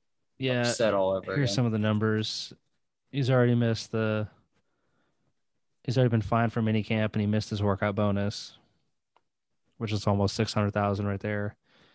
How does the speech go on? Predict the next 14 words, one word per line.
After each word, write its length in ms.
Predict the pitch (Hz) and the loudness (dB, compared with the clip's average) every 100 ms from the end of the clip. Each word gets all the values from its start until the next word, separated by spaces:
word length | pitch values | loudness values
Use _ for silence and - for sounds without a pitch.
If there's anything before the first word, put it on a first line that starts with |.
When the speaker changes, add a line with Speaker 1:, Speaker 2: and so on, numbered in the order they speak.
| _ _ _ _ | _ _ _ _
Speaker 1:
If 60 | |
he 60 | 127 | 2
misses 280 | 127 120 117 | 2 4 6
all 160 | 120 | 6
of 80 | 113 | 6
training 260 | - 120 113 | 2 0 0
camp, 280 | 117 110 107 | 0 -2 -2
it'll 120 | 104 | -4
be 160 | 107 | -2
one 200 | 98 110 | 0 0
point 200 | 104 107 - | 0 -4 -2
seven 240 | 110 107 | -2 -2
five 360 | - 107 104 104 | 0 0 2 2
mil. 380 | 107 107 113 | 2 2 0